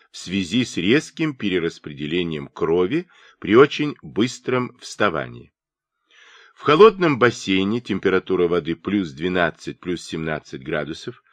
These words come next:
достаточно находиться в течение двадцати-сорока секунд.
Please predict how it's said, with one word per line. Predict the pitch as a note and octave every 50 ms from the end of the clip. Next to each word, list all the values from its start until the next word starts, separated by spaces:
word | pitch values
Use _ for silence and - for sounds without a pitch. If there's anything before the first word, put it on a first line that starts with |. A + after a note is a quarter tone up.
| _ - - - - - -
достаточно | B2 A#2 B2 B2 - - F3 G#3 G#3 - G3+ F#3 - - F3 F3 E3+ E3 D3+ - - _ _
находиться | - G#2 G#2+ A#2 - - G#2+ G2+ G2 D#3 F3+ - - C#3 B2
в | -
течение | - F#2 - - - C#3 D#3 D#3+ D#3+ D#3
двадцати-сорока | A#2 D#2+ D#2+ E2+ G2+ - _ - - E2 - - - - D#3 F3 - - - - - - G2 F2+ E2+ D2 - - - A2 C3
секунд. | B2 - - - A2+ - _ - D2+ C2+ B1 A#1+ _